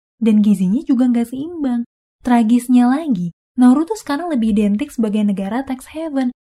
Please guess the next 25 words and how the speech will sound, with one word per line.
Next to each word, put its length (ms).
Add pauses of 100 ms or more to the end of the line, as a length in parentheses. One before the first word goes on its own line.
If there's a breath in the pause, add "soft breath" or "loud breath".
(240)
tempat 320
di 80
mana 320
para 240
koruptor 480
dan 160
mafia 400
tuh 80
manfaatin 480
hukum 320
negara 560 (240)
yang 240
mudah 320
dibeli 480
gitu 320
buat 240
nyuci 320
uang 240
mereka. 480 (360)
Di 240
sini 560
kamu 240
bisa 240
lihat 240
deh, 160